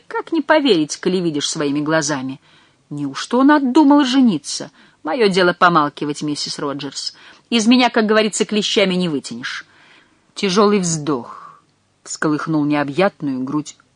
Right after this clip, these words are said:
кухарки. У плиты мерно тикали кухонные часы. Сэм улыбнулся.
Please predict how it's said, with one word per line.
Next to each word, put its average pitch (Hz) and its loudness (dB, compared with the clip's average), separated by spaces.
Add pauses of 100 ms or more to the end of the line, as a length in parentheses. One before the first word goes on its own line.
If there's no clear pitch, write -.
(120)
кухарки. - -12 (580)
У 170 2
плиты 170 2
мерно 226 4
тикали 185 -4
кухонные 151 -6
часы. - -8 (280)
Сэм 269 4
улыбнулся. 214 2